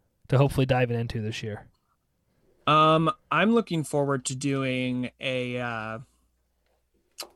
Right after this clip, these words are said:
Speaker 2: let's see. I'm looking forward to doing, like, a, a complete, um, franchise discussion, like, doing, doing multiple episodes with, like, a specific podcast or a person, um, and just going through an entire franchise and doing, like,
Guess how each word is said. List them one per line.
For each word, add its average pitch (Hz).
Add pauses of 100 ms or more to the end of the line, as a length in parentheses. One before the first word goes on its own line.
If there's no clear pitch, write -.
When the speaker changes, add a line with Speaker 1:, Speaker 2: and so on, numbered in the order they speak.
(240)
Speaker 2:
let's -
see. 120 (280)
I'm 185
looking 247
forward 170
to 151
doing, 151
like, 139
a, 131 (280)
a 147
complete, 147 (680)
um, 131
franchise 127
discussion, 120
like, 123
doing, 139 (380)
doing 147
multiple 147
episodes 139
with, 139
like, 135
a 135
specific -
podcast 139
or 131
a 123
person, 139 (420)
um, 135
and 131
just 139
going 143
through 139
an 131
entire 131
franchise 135
and 131
doing, 127
like, 120